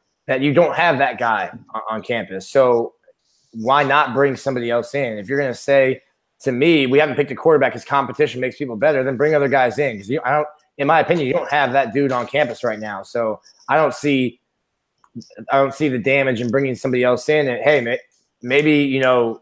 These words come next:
I talked to Urban and, and he gave me his scouting report, uh, on Burrow, but I see him in, I see him in person. He gets on campus. I think it's different. You know,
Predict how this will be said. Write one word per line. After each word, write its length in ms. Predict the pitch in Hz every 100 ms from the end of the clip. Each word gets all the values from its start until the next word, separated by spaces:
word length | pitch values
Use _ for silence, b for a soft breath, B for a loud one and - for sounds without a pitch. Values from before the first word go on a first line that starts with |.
| _ -
I 120 | 120
talked 240 | 156 135
to 80 | 143
Urban 380 | 139 151 139 135
and, 280 | 127 117 113
and 280 | 117 113 120
he 80 |
gave 180 | 135 135
me 240 | 135 131 123
his 240 | 151 165
scouting 300 | - 131 127
report, 440 | 120 - 123 123 - _ _ _ -
uh, 320 | 113 110 104 110
on 160 | 117
Burrow, 360 | 113 127 135 151
but 220 | 131 117 -
I 140 | 117
see 200 | 120 143
him 140 | 135 127
in, 140 | 120
I 100 | 117
see 140 | 117 147
him 60 |
in 80 | 123
person. 360 | - 135 135 139
He 60 | 127
gets 120 | 117
on 120 | 123
campus. 360 | - 131 143 139
I 80 | 123
think 140 | 143
it's 100 | 117
different. 320 | 104 185 101 -
You 140 | 110 110
know, 180 | 101